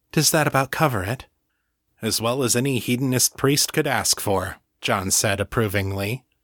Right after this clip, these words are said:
He turned back to Chase. "Incubi need sexual energy to survive. We need it the same way we need food and water.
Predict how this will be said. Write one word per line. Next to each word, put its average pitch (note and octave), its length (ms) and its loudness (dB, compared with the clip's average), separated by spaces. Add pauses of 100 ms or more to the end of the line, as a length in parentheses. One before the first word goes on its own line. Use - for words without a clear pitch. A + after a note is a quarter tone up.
(580)
He E3+ 140 0
turned B2+ 360 0
back C3 320 0
to G2+ 80 -8
Chase. - 640 0 (920)
"Incubi D3+ 520 0
need B2 260 2
sexual A#2 540 0
energy G#2+ 440 0
to G2 100 -4
survive. F#2+ 720 0 (480)
We C3 160 2
need D#3 180 2
it G#2+ 140 -2
the - 80 -2
same D3 340 2
way B2 180 2
we A2+ 140 0
need A2 220 -2
food B2+ 420 0
and F#2+ 220 -6
water. A2+ 480 0